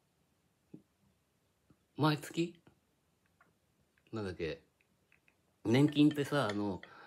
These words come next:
国民健康保険とかなんかもう引かれて、うん、振り込まれるわけさ。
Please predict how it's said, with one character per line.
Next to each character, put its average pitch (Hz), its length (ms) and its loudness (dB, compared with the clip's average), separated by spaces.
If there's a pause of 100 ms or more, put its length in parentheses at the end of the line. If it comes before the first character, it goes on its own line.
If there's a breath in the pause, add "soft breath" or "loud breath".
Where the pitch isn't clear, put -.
(340 loud breath)
国 139 260 4
民 151 400 8
健 143 160 2
康 143 180 2
保 143 160 2
険 110 180 -2
と 104 100 -8
か 101 100 -4
な 104 100 -2
ん 107 60 -4
か 104 100 -4
も 92 240 -4
う - 100 -16
引 - 80 -18
か 185 140 2
れ 185 100 0
て、 - 460 -6 (680)
う 131 40 -6
ん、 117 260 -4 (180)
振 143 120 0
り 127 60 2
込 117 80 0
ま 110 160 0
れ 101 80 -2
る 90 80 -4
わ 76 80 -8
け - 120 -18
さ。 - 180 -14